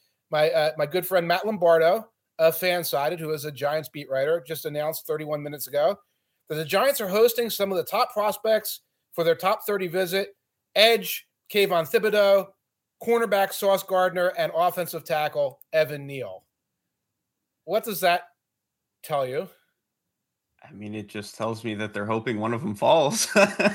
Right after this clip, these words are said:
Speaker 1: It, it, it tells me they have a high first round pick and they want a good football player.
Speaker 2: Yeah, right, right. Dude, they have two high first round picks. <laughs>
Speaker 1: They have two high first round picks and they want a good football player. And this time of year, by the way, I wanna do the ad read before I get,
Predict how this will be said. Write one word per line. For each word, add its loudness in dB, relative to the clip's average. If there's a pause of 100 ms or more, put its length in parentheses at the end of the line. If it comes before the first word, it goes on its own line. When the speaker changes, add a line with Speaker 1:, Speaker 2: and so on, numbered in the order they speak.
(480)
Speaker 1:
It, -8 (100)
it, -6 (140)
it -4
tells 4
me 0
they 6
have 8
a -2
high 4
first 2
round 0
pick 0
and 0
they 2
want 0
a -2
good 0
football 2
player. 0
Speaker 2:
Yeah, 8
right, 8
right. 4
Dude, 0
they 2
have 2
two 0
high 0
first -10
round -10
picks. -16 (100)
<laughs> -20
Speaker 1:
They -2
have -4
two -6
high 0
first -4
round -4
picks -12 (220)
and -4
they -2
want -2
a 0
good -4
football -4
player. -4
And -6 (560)
this -6
time -6
of -6
year, 0
by 0
the -4
way, 2
I 2
wanna -6
do -10
the -8
ad -4
read -12
before -10
I -8
get, -6